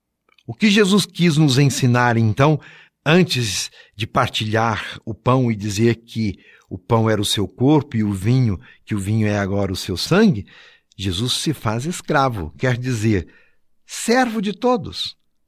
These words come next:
torna-se servidor dos servos. E ele diz, "Vós me chamais de mestre e senhor, e dizeis bem, porque de fato eu sou. Portanto, se eu sou mestre e senhor, e vos lavo os pés,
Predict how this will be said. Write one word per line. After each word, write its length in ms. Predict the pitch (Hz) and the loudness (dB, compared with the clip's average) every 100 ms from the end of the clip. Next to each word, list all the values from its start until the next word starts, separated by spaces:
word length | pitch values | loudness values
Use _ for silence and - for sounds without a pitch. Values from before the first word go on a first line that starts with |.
| _ _ _ | _ _ _
torna-se 800 | - 175 180 180 196 190 - 190 | 2 4 4 0 -2 -2 -6 -8
servidor 920 | - 185 165 147 131 98 143 202 240 | -2 0 2 0 -2 2 6 6 4
dos 220 | 190 190 - | -4 -8 -8
servos. 920 | - 80 65 - _ - - - - _ _ _ _ _ _ - | -8 -8 -10 -16 _ -18 -16 -14 -18 _ _ _ _ _ _ -4
E 100 | 123 | 0
ele 160 | 127 | 0
diz, 420 | 107 95 85 - - _ _ _ _ _ _ _ - | 0 -2 -4 -6 -12 _ _ _ _ _ _ _ -10
"Vós 380 | 95 120 131 101 | 0 2 2 2
me 100 | 110 | -2
chamais 560 | - 107 98 92 90 | 0 0 0 0 -2
de 120 | 82 95 | -2 -2
mestre 520 | 98 143 156 - 95 | 0 2 0 -4 -8
e 40 | |
senhor, 460 | - 95 110 220 254 | -4 -2 2 2 2
e 60 | |
dizeis 400 | 226 247 214 294 | -2 -6 -2 -2
bem, 340 | 294 233 226 - _ _ | 0 2 2 0 _ _
porque 240 | - 180 208 | -8 -4 -4
de 120 | 196 | -4
fato 260 | - 196 254 | -2 -2 -2
eu 100 | 262 | -4
sou. 320 | - 151 151 _ _ _ _ - | -2 -2 -4 _ _ _ _ -6
Portanto, 480 | 151 - 196 196 | -4 0 0 0
se 300 | 185 - 226 | -4 -4 2
eu 400 | 190 175 131 85 - _ _ _ _ | 6 6 4 -2 -14 _ _ _ _
sou 300 | - - 135 | -20 -6 -2
mestre 680 | 117 101 107 110 - 95 90 | 0 2 0 0 -6 -10 -8
e 60 | 87 | -8
senhor, 580 | - 87 92 170 139 - | -8 -6 -2 -2 -2 -4
e 80 | 127 | -4
vos 300 | 107 113 82 | -2 -4 -4
lavo 420 | 101 101 90 82 | -4 -2 -4 -6
os 180 | 80 - | -8 -8
pés, 480 | - 180 185 - | -4 -4 -4 -8